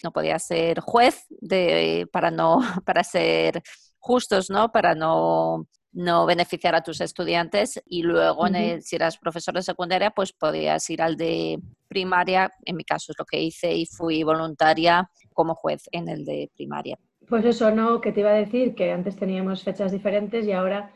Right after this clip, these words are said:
Speaker 2: como no existe una fecha para el concurso en sí, lo que hemos hecho ha sido dar una fecha límite para subir los discursos en vídeos, eh, de los estudiantes.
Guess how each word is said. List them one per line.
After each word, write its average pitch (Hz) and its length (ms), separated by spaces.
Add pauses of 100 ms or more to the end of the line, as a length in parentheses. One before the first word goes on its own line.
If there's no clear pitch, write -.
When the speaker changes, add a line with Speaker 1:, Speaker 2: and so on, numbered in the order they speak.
(160)
Speaker 2:
como 180 240
no 190 140
existe 220 340
una 240 220
fecha 247 500
para 185 280
el 147 140
concurso 220 640
en 220 140
sí, 262 400
lo 202 160
que 185 160
hemos 220 240
hecho 240 240
ha 208 80
sido 214 520 (140)
dar 196 300
una 214 160
fecha 214 280
límite 190 340
para 180 300
subir 226 680 (480)
los 208 340
discursos 262 840
en 180 240
vídeos, 226 680 (160)
eh, 180 240
de 175 80
los 175 160
estudiantes. 180 760